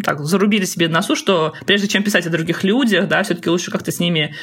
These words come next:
пообщаться. И вот мы об этом, кстати, говорим на нашем курсе.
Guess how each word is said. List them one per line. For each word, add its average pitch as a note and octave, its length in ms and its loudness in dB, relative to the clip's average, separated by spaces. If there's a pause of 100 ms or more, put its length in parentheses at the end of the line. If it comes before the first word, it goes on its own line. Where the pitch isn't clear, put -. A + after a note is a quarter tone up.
(120)
пообщаться. G#3+ 500 2
И E3+ 60 4
вот G3 140 0
мы A#3 240 2
об F3 200 2
этом, A#3 180 0
кстати, G3+ 260 0
говорим F#3+ 260 2
на F#3+ 80 2
нашем G3 340 0
курсе. A#3+ 500 0